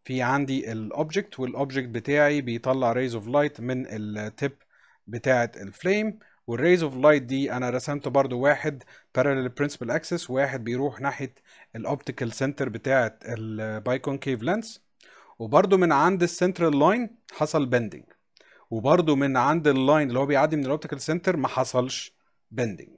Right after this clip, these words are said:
بس الفكرة في اللاين اللي هو ماشي parallel للبرنسبل اكسس، حصل له ايه؟ ما عملش bending ناحية الفوكس بوينت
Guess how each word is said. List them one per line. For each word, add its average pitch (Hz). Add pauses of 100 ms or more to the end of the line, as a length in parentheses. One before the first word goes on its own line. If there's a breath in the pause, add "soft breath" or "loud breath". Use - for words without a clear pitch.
(160)
بس 131
الفكرة 185
في 151
اللاين 127
اللي 131
هو 143
ماشي 147 (420 loud breath)
parallel 143
للبرنسبل 127
اكسس، -
حصل 175
له 160
ايه؟ 80 (680 loud breath)
ما 117
عملش 151
bending 190
ناحية 175
الفوكس 151
بوينت 151